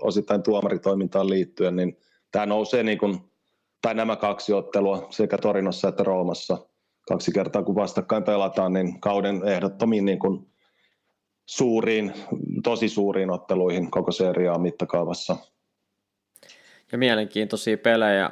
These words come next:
Speaker 2: on muitakin. Muun muassa Udineesen, tota, kohtaa Veronan ja näin ollen myös Kevin Lasagna kohtaa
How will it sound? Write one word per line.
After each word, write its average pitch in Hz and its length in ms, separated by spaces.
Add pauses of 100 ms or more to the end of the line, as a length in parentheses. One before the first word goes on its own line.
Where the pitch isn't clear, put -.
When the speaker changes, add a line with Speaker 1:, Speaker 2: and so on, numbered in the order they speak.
(260)
Speaker 2:
on 104 320 (160)
muitakin. 95 960
Muun 110 180
muassa 104 520
Udineesen, 98 800 (920)
tota, 101 520 (260)
kohtaa 104 440
Veronan 101 520 (120)
ja 90 220
näin 101 240
ollen 98 220
myös 101 260
Kevin 101 360
Lasagna 101 500
kohtaa 95 640